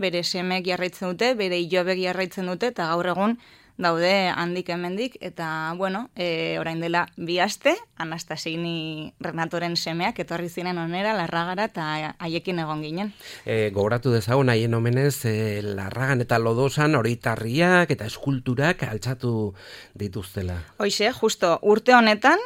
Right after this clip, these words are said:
Speaker 1: izan da, e, alde batetik, e, Larragan hemen nietok egindako monolitoa, bere eskuekin egin dituena, gero, e, Lodosako plazan Alberto Oderiz egindako eskultura,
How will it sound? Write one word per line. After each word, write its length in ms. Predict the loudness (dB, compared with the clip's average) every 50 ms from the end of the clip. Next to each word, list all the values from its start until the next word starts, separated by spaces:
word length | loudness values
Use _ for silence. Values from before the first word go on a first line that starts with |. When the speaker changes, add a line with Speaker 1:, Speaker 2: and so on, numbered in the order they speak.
| -4 -6 -6
Speaker 1:
izan 380 | -4 -4 -2 0 0 4 6
da, 120 | 6 6 6 6 2 -2
e, 680 | -4 -4 -2 -2 0 -2 -2 -2 -2 -2 -2 -4 -4 -6 -8
alde 260 | -10 -6 -4 -2 0 0
batetik, 560 | 0 0 -2 -4 -4 -4 -8 -8 -8 -12 -20 -20 -20 -20 -20 -20 -20 -20 _ _ -2
e, 680 | 2 2 4 4 4 4 4 4 4 4 2 2 2 2
Larragan 600 | 2 4 4 6 6 6 6 4 2 0 0 -2 -2
hemen 240 | -2 0 0 0
nietok 320 | 0 -2 -2 -2 -2 -2 -2
egindako 600 | -2 -2 -2 -2 0 0 0 0 0 0 0 0
monolitoa, 680 | 0 0 -2 -2 -2 -2 -2 -2 -2 0 0 2 2
bere 220 | 2 0 0 0 -2
eskuekin 560 | -4 -4 -4 -2 0 0 0 0 -2 -4 -2
egin 260 | -2 -4 -2 -2 -2 -2
dituena, 520 | -4 -4 -4 -4 -2 -2 0 0 0 -2 -4 -8 -16 -20 -20 -20 -20 -20 -20 -20 _ -2
gero, 380 | 2 2 4 4 4 4 2 2
e, 200 | 2 0 0 2
Lodosako 600 | 2 2 2 2 2 2 2 2 2 2 2 0 2
plazan 340 | 2 0 0 0 0 -2 -2
Alberto 440 | -2 -2 0 0 -2 -2 -2 -2 0 2 2 2 2 0
Oderiz 440 | 0 0 0 -2 -2 -4 -4 -4
egindako 480 | -4 -2 -2 -2 -2 -2 -2 -2 -2 -2
eskultura, 680 | -4 -2 -4 -4 -4 -2 -2 0 2 4 2 2 0